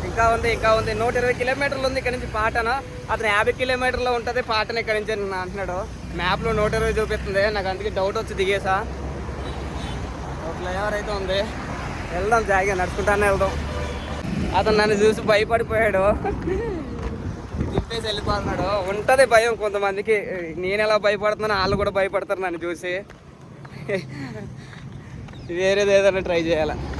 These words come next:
హాయ్, హలో, అందరికీ నమస్తే, నేను బుజ్జి. Welcome to our channel Travel with బుజ్జి. నైట్ అయితే అహ్మదాబాద్ దగ్గరలో ఒక టెంపుల్ కాడ అయితే పడుకున్నానండి. ఆ, ప్రశాంతంగా నిద్ర పట్టింది.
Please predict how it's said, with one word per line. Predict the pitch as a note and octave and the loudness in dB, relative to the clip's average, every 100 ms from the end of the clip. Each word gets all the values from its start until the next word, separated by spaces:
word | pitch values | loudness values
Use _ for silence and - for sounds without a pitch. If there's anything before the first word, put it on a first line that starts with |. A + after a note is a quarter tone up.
| - - - G3+ | -4 -2 0 4
హాయ్, | A#3 | 4
హలో, | A#3+ A#3 | 6 4
అందరికీ | A#3 A#3 A#3 A#3 | 4 2 0 2
నమస్తే, | G#3+ A3+ A3 A#3+ | 2 2 2 2
నేను | A3 A3 | 2 2
బుజ్జి. | G3+ G3+ G#3+ | 0 -2 2
Welcome | A#3 A3 G3 G3 G3+ | 2 2 0 0 0
to | G#3 | 4
our | G3 F#3+ | 2 2
channel | G3 G#3+ A3 | 0 0 0
Travel | G3 F#3 G3+ | 2 2 2
with | G#3 F#3+ | 0 -2
బుజ్జి. | F3 F3 E3+ - - - - - - - | -6 -6 -6 -8 -10 -12 -10 -10 -10 -2
నైట్ | F3+ A#3 C4 | 2 4 6
అయితే | B3+ B3 B3 B3+ G#3+ - - - - - - - | 4 4 4 4 0 -4 -6 -6 -8 -8 -10 -8
అహ్మదాబాద్ | D#3+ A3 A#3 A#3 A3+ | -2 2 4 6 4
దగ్గరలో | A3 G3 A3+ A3 A3 | 2 0 -2 0 0
ఒక | A3 G3+ | 0 -2
టెంపుల్ | G#3 F#3 G#3 | -4 -4 -2
కాడ | G#3+ G#3 | 2 2
అయితే | G3+ G#3 | 2 -2
పడుకున్నానండి. | G3+ F#3 F3+ F#3+ F3+ F3 F3+ G#3+ - - - - - D3+ | -2 -2 -2 -4 -2 -2 -4 -6 -12 -14 -12 -14 -12 -8
ఆ, | D3+ D3 - | -6 -6 -6
ప్రశాంతంగా | D3+ F3 F#3 F#3+ | -4 -2 -2 -2
నిద్ర | F3+ G3+ | 0 2
పట్టింది. | G3+ F#3+ F3 F3 | 4 2 0 -2